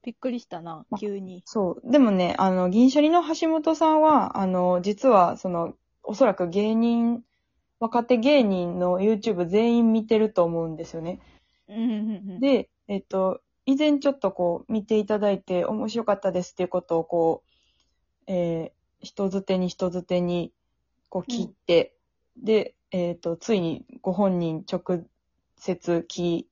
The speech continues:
Speaker 2: て、あの、
Speaker 1: うん。
Speaker 2: 教えていただいて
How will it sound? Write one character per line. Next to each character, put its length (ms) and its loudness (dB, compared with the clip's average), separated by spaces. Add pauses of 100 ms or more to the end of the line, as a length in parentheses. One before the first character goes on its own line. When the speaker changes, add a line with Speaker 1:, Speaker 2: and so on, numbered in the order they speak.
Speaker 2:
て、 260 4 (2000)
あ 160 -2
の、 320 -4
Speaker 1:
う 20 0
ん。 40 0
Speaker 2:
教 140 -2
え 20 0
て 120 -2
い 40 -2
た 120 2
だ 100 2
い 100 -2
て 300 0